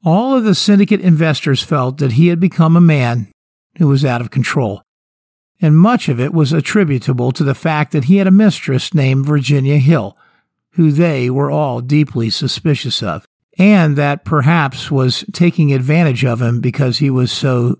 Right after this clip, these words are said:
smitten with her. Some of them at the conference had information that Miss Hill may have been traveling to Europe and depositing sizable funds in a Swiss bank account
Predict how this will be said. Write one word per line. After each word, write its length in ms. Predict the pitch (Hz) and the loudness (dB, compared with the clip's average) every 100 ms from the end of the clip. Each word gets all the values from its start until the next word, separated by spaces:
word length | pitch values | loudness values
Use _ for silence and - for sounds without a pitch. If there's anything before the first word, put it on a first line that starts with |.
| - | -6
smitten 600 | - - 151 127 117 117 | -4 0 0 -2 -6 -4
with 160 | 120 | -2
her. 340 | 101 127 87 _ _ _ _ _ _ _ _ _ | -2 -4 -6 _ _ _ _ _ _ _ _ _
Some 320 | - - 226 247 | -10 -2 0 0
of 120 | 151 | 0
them 180 | 139 151 | 0 0
at 140 | 160 | 0
the 100 | 175 | -4
conference 480 | - 185 190 156 139 | -2 0 0 -2 -2
had 200 | 175 175 | -2 2
information 640 | 180 180 160 165 165 147 | 2 2 2 2 2 0
that 120 | 135 135 | -2 2
Miss 280 | 160 170 | 2 2
Hill 320 | - 147 131 - _ | 0 -2 -2 -8 _
may 220 | 156 190 | 4 4
have 140 | 208 | 4
been 160 | 165 170 | 2 0
traveling 500 | - 156 139 151 151 | 0 -2 -2 0 0
to 80 | 147 | 2
Europe 380 | 160 185 117 104 _ _ _ | 4 2 0 -8 _ _ _
and 140 | - 135 | -6 -2
depositing 680 | 139 160 170 175 180 175 156 | -2 -2 -2 0 0 0 0
sizable 600 | - 175 180 175 190 202 | 0 0 2 4 4 0
funds 440 | - 175 147 151 | 0 0 2 2
in 80 | 156 | 2
a 60 | |
Swiss 360 | 135 175 170 139 | 0 2 2 2
bank 320 | 147 170 185 | 0 2 2
account 420 | 110 - 107 92 | 0 -4 -4 -6